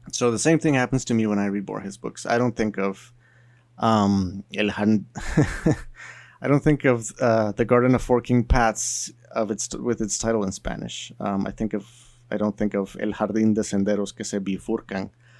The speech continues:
I think of The Garden of Forking Paths. The same goes for The Book of Sand, The Gospel According to Mark, House of Asterion, or The Writing of the God.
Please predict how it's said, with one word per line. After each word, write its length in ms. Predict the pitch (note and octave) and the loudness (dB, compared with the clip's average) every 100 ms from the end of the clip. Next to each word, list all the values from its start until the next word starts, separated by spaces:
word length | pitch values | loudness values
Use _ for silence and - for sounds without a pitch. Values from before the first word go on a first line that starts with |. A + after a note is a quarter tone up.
| - _ _ - | -20 _ _ -2
I 60 | A#2+ | 0
think 260 | - A#2+ | 2 2
of 140 | A2+ G#2+ | 2 0
The 80 | A2 | 2
Garden 320 | G2+ F2+ G2+ | 2 0 -2
of 60 | |
Forking 380 | - - - A2+ | -4 -8 -6 -4
Paths. 680 | - - - - - - - | 0 2 0 -6 -14 -14 -14
The 80 | - | -10
same 240 | - A2+ | -2 0
goes 240 | A2 G#2+ G#2 | 4 2 2
for 360 | - G#2+ G#2 - _ - - - - | 2 2 2 -2 _ -20 -20 -16 -6
The 80 | A2+ | -4
Book 160 | A#2+ | -2
of 120 | B2+ | -2
Sand, 560 | - C3+ B2 B2 B2 - - - | 2 4 6 4 2 -2 -14 -6
The 80 | A#2 | -2
Gospel 460 | G2+ G2+ - A2 | -2 -2 -4 -4
According 380 | G#2+ - A2+ A2+ | -2 0 2 2
to 100 | - | 2
Mark, 500 | B2+ A2+ G#2+ - - - - | 2 2 0 -4 -14 -14 -6
House 240 | G#2+ G#2+ - | 0 0 0
of 100 | G#2+ | -4
Asterion, 760 | G#2+ - A2 A2 G#2 G#2+ G2+ - | -4 -4 -2 0 0 0 -2 -2
or 320 | G2+ G#2 G#2 | -2 -2 -2
The 160 | G#2+ | -4
Writing 380 | G2 G2 G#2+ G2+ | -6 -6 -4 -2
of 120 | F#2+ | -2
the 80 | - | -4
God. 480 | G2 F2+ E2+ - - | -2 -2 -2 -8 -14